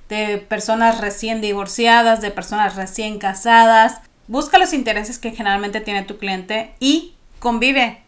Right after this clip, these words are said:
Como te digo, es como si fuera una fiesta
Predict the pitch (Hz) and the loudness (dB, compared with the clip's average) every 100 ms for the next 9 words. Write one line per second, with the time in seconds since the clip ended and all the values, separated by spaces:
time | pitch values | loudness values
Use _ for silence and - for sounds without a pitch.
0 | - 220 214 190 208 240 247 320 - - | -12 -10 -8 -8 -6 -4 -2 -4 -6 -20
1 | - 247 - 294 294 262 233 233 233 233 | -16 -12 -8 -4 -4 -4 -4 -2 -2 -4
2 | 226 226 226 - 247 285 | -4 -6 -6 -2 -2 -2